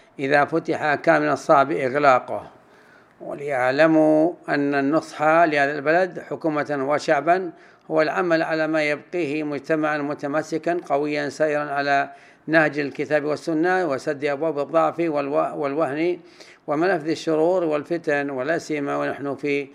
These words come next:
عصر تكالب الأعداء فيه على المسلمين وأصبحنا أشد ما نكون حاجة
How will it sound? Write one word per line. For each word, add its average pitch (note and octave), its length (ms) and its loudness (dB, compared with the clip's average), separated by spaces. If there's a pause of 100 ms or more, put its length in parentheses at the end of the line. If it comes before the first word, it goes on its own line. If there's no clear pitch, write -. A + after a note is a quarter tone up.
(260)
عصر D#3 500 0
تكالب C#3+ 480 -2
الأعداء C#3 480 -2
فيه E3 280 2
على D#3 120 2
المسلمين D#3 580 -2 (400)
وأصبحنا E3+ 840 -2
أشد D3 320 -4
ما D3+ 160 -2
نكون D#3 520 -2
حاجة D3 320 -6